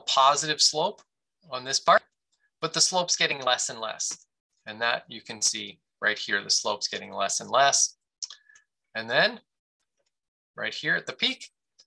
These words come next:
tangent line would be horizontal, so that's zero velocity. And then over on this side, negatively sloped,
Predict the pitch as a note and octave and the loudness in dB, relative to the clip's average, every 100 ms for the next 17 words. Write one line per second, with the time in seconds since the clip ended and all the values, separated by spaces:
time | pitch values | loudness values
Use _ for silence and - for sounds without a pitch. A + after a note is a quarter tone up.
0 | _ - D3 C#3 C#3 B2 B2 A#2+ A2 A2+ | _ -4 -2 -2 -2 2 2 2 -4 -4
1 | - D3 A#2+ C#3 G3 G3+ G3 - - A#2 | -2 0 2 6 6 6 2 -2 -6 -4
2 | A#2 - - F3 F#3 F3+ E3 D#3+ D#3+ - | -4 -2 2 4 6 4 4 4 4 2
3 | D#3 D3+ - - - _ A#2 A#2+ A#2+ A#2+ | -6 -10 -12 -20 -20 _ -10 -2 -2 -2
4 | C3 B2+ B2+ A#2+ B2 C#3+ D3+ C3 B2+ B2 | -4 -6 0 2 4 4 6 6 6 4
5 | - _ _ _ _ A#2 C#3 D3+ C#3+ B2 | 0 _ _ _ _ -2 0 2 0 -2
6 | B2 - A#2 G#2+ - | 0 2 2 -4 -8